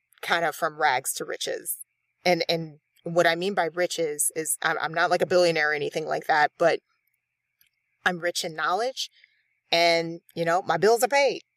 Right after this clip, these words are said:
<laughs> So I know a lot of people may, may be like, "Oh, well, that's just regular." But you know what? I don't take advantage of anything, especially knowing where I came from.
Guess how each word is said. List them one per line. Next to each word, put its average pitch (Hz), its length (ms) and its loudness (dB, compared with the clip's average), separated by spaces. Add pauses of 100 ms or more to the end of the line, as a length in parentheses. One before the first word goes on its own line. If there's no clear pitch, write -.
(120)
<laughs> - 380 2 (1200)
So 190 380 4 (1200)
I 180 100 0
know 175 160 2
a - 20 2
lot 175 160 4
of 170 80 -2
people 170 220 -6
may, 156 340 -4 (200)
may 165 220 -6
be 160 160 -8
like, 165 240 -2
"Oh, - 280 -2 (100)
well, 226 120 0
that's 339 260 0
just - 180 -6
regular." - 460 0 (200)
But - 180 2
you 185 60 -4
know 180 120 4
what? 190 240 4
I 165 100 0
don't 185 220 -4
take - 440 -2 (1300)
advantage 151 760 0 (100)
of 160 180 0
anything, 156 640 -4 (920)
especially 160 1000 0 (460)
knowing 160 400 0
where 147 160 0
I 135 80 -2
came 143 260 -10
from. - 260 -14